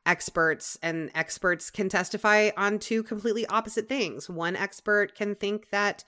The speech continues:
they have the developmental delay of a twelve-year-old, and the other expert could say he was not suffering from any mental illness at all, just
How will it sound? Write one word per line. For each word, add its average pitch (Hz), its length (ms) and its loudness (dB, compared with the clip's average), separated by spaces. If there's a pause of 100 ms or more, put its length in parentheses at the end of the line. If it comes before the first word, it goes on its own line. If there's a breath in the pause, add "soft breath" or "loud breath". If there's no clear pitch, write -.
(120)
they 208 260 4
have 214 180 2
the 208 40 0
developmental 190 880 0 (180)
delay 190 400 4
of 202 80 2
a 196 40 -4
twelve-year-old, 208 580 2
and 214 300 2
the 202 100 4
other 208 180 4
expert 208 460 2
could 202 160 0
say 196 380 2
he 208 140 -2
was 190 140 -4
not 190 160 0
suffering 180 280 -4
from 180 160 -2
any 175 260 -2
mental 170 280 -2
illness 170 260 -4
at 185 60 -2
all, 220 220 4
just - 480 -6